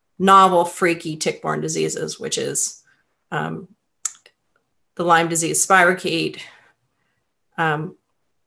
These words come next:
a rickettsial that's like Long Island, like, um, Rocky Mountain spotted fever, which is the most deadly tick-borne disease in the U S, and then Babesia, which is a cattle parasite,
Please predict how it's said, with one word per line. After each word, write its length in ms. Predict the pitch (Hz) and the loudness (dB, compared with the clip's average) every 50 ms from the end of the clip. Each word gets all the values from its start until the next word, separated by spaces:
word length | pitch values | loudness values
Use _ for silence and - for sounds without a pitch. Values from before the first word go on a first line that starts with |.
| _ _ _ _ _ _ _ 180 | _ _ _ _ _ _ _ 2
a 80 | 175 170 | 2 2
rickettsial 600 | 165 175 170 175 - 202 185 180 - - 170 165 | 2 0 -2 -2 -4 -4 -2 0 0 0 0 -2
that's 200 | 151 - - - | -2 -2 0 2
like 220 | 170 165 160 165 | 2 2 0 0
Long 260 | 170 170 165 170 170 | 2 4 4 4 4
Island, 520 | 160 160 160 156 156 160 160 156 - - - _ - | 2 0 0 0 0 -2 -4 -4 -8 -10 -10 _ -2
like, 340 | 160 160 147 160 160 - | 2 2 2 2 2 0
um, 260 | 170 160 147 156 156 - | 0 0 0 -2 -4 -8
Rocky 320 | - 170 175 165 156 - 175 | -2 2 2 2 2 0 -2
Mountain 240 | 170 165 156 156 160 | -2 0 0 0 0
spotted 320 | - - 170 160 151 - | 2 4 4 4 4 2
fever, 280 | - 247 240 190 196 175 | 2 2 4 4 4 2
which 200 | 175 175 175 170 | 2 0 -2 -4
is 120 | 160 160 | -4 -4
the 100 | - 165 | -4 -4
most 380 | 160 160 156 151 156 - - - | -4 -2 -2 -2 -2 -4 -4 -4
deadly 320 | 170 156 151 156 151 151 | -4 -4 -4 -4 -4 -4
tick-borne 440 | 151 - 151 147 - - 156 156 147 | -6 -8 -10 -10 -8 -8 -6 -6 -4
disease 360 | 156 160 - 160 151 156 156 | -4 -4 -4 -4 -6 -6 -6
in 100 | 147 147 | -6 -8
the 80 | 151 156 | -8 -8
U 200 | 156 160 165 170 | -6 -2 -2 -2
S, 460 | 165 160 156 147 - - - - _ _ _ _ _ _ _ _ | -2 -2 -2 -4 -4 -6 -6 -10 _ _ _ _ _ _ _ _
and 120 | - 180 175 | -2 0 0
then 220 | 165 170 160 160 | 0 0 0 -2
Babesia, 800 | 165 175 165 165 175 175 165 160 - 135 135 143 127 147 185 226 - | -4 -4 -2 -2 -2 0 0 -2 -2 -2 -2 -2 -2 -4 -6 -8 -10
which 160 | 170 151 - | -10 -10 -8
is 160 | 156 156 - | -8 -6 -6
a 220 | - - 165 151 _ _ _ _ _ _ _ _ _ _ _ _ _ _ _ _ _ _ _ _ _ _ _ _ _ _ | -6 -8 -10 -12 _ _ _ _ _ _ _ _ _ _ _ _ _ _ _ _ _ _ _ _ _ _ _ _ _ _
cattle 340 | - - - - 196 196 170 | -14 -6 -2 0 0 0 0
parasite, 680 | - - 170 - 139 156 - - - - 110 117 - _ | -2 -4 -6 -6 -4 -4 -2 -2 -2 -2 -4 -6 -12 _